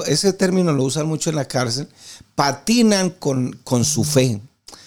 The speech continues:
¿Por qué? Porque le creen más al diablo que ni al mismo Dios. Entonces, ¿cuál es nuestra obligación como cristianos, como padres, como abuelos? Pues nuestra obligación es convertirnos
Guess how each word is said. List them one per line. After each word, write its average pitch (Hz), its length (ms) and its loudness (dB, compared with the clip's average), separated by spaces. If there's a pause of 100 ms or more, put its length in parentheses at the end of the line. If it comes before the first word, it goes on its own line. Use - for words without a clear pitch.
(200)
¿Por 120 220 0
qué? 160 160 4
Porque 117 360 -4
le 98 160 -2
creen 107 260 0
más 135 200 0
al 151 140 0
diablo 131 380 -2
que - 120 -8
ni 101 140 -4
al 101 80 -4
mismo 101 260 -4
Dios. - 520 -12 (840)
Entonces, 170 500 0 (260)
¿cuál 196 340 4
es 240 80 2
nuestra 208 500 2
obligación 147 840 0
como 180 440 -2
cristianos, 139 1040 -2
como 107 360 -2
padres, 147 600 2
como 113 380 -2
abuelos? 123 580 2 (500)
Pues 196 440 2
nuestra 139 500 2
obligación 123 640 -2
es 151 100 -4
convertirnos 156 1400 0